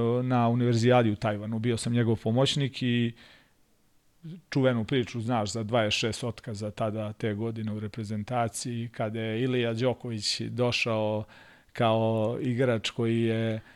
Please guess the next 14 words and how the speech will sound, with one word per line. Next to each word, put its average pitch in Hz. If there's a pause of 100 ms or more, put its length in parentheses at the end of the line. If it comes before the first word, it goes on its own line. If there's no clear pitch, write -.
(240)
nije 131
ni 127
bio 143
na 117
širem 127
spisku, 131
nego 120
jednostavno 117
dosa-, 131
došao 127
da, 113 (340)
da 123
popuni 135
broj 147